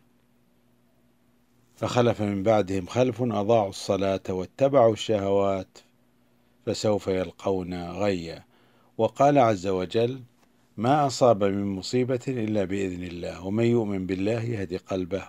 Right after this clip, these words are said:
والله بكل شيء عليم". ولما كان التكليف من الله عز وجل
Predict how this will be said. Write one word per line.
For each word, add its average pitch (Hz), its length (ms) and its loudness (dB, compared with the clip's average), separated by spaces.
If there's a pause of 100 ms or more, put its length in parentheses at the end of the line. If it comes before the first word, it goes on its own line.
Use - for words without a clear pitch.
والله 95 640 -4
بكل 92 540 -8
شيء 92 800 -10 (180)
عليم". 95 460 -6 (2750)
ولما 113 680 6 (200)
كان 151 200 8
التكليف 123 600 2
من 104 360 2
الله 107 220 4
عز 98 320 2
وجل 110 640 4